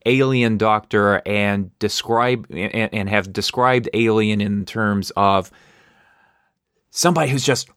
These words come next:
weird, man, and, and, and, and, and, and un-, un-, understandable and just so far beyond us.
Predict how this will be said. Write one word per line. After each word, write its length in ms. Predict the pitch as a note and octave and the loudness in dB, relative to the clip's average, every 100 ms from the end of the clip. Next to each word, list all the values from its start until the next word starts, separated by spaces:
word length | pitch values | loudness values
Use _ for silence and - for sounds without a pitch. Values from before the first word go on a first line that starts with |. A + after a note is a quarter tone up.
| _ | _
weird, 680 | G2 B2 E3+ D#3+ C#3 A#2+ G2 | -6 0 2 4 4 2 0
man, 280 | A2+ A2 G#2+ | 2 4 2
and, 120 | G2+ - - C#3+ - | 0 -6 -12 -10 -2
and, 220 | B2 A#2+ | -2 -2
and, 220 | A#2 A2 - | -4 -6 -4
and, 200 | A#2 A#2 B2+ | -6 -4 -2
and, 260 | B2 A#2 - | -2 -2 0
and 280 | E3+ E3+ E3+ _ _ - | 2 2 0 _ _ -4
un-, 260 | D#3+ F3+ F3 | 0 0 0
un-, 320 | D3+ C#3+ F3+ F3+ | -6 0 0 2
understandable 920 | F3 E3 D3+ - D3+ D3 C3 G#2+ G2 | 2 2 0 0 0 2 0 0 -2
and 100 | G2+ | -2
just 200 | A#2 - | -4 -4
so 260 | - E3+ E3 | 0 2 2
far 320 | C#3+ E3 D#3 | 2 2 2
beyond 640 | B2+ C#3+ C#3+ D#3+ D#3+ C#3+ | 2 0 2 4 2 2
us. 260 | B2 A#2 | 2 2